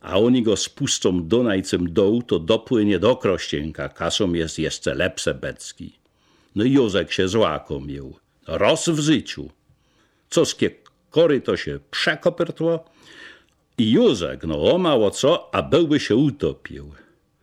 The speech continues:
Narzekał potem na Pana Boga, że go z opieki swojej wypuścił.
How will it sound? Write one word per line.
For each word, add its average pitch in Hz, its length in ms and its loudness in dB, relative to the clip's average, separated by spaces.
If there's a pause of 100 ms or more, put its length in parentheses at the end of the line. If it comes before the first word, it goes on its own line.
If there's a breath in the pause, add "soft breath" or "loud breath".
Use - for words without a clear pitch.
(160)
Narzekał 104 840 0
potem 92 420 0
na 101 200 2
Pana 87 280 0
Boga, 107 320 0 (340 loud breath)
że 98 200 0
go 92 140 2
z 82 120 -2
opieki 135 500 0
swojej 117 460 2
wypuścił. 87 960 -2